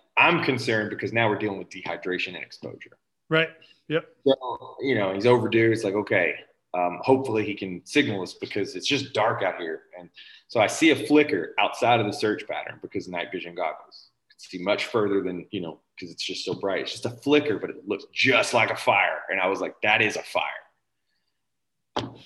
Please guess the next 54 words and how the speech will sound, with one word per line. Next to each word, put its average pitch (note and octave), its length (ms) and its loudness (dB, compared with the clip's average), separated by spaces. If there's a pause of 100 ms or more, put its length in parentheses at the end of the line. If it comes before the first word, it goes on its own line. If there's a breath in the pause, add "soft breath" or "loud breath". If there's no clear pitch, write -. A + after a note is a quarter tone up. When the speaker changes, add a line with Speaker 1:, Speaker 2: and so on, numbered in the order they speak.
(640 loud breath)
Speaker 1:
I F#2 100 2
say A2 300 4
it, - 280 0
I G#2 80 0
bring G#2 260 0
it G2+ 80 4
up, - 460 2 (120)
and, F#2+ 520 -2
you F2+ 60 -6
know, F2 80 -8
"Mark, F#2 240 -2
Mark, A2 180 0
Mark, A2+ 300 2
I've G2+ 180 -2
got G2 380 0
a, F2+ 280 -2
uh, E2 220 -6
a - 60 -12
flicker E3 440 0
over F#2+ 120 -2
here G2 160 0
I'd F#2 140 -4
really G#2+ 200 0
like G2+ 200 0
to F#2+ 60 -16
go F2+ 160 -6
and E2+ 120 -14
check - 260 -4
out." A2+ 280 -2 (560)
And F#2 140 -10
the E2+ 60 -10
pilot B2 400 4
challenged F#2+ 500 -2
me. - 160 -12
He's F2+ 160 -14
like, F2 220 -6
"No, G2 160 -4
we F#2 120 -4
have G2+ 200 0
to G#2 60 -10
complete G2 380 -8
the - 60 -20
search G2 320 -8
pattern. - 220 -12 (1200)
We G#2+ 120 -2
got C3+ 140 6
a - 20 2
guy A#2+ 240 4
who's - 100 -2
been G#2 160 -4
missing A#2 360 -2
for F2+ 100 -14
forty-eight F#2 560 -4
hours. - 600 -12